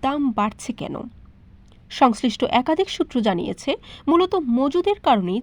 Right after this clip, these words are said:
চালের দাম বাড়ছে। সূত্র বলছে,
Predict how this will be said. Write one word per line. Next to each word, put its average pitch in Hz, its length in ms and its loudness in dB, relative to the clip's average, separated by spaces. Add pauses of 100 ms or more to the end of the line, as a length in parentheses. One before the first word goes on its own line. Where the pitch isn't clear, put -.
চালের 254 400 2
দাম 185 260 0
বাড়ছে। - 400 -8 (600)
সূত্র 240 380 0
বলছে, 180 380 -2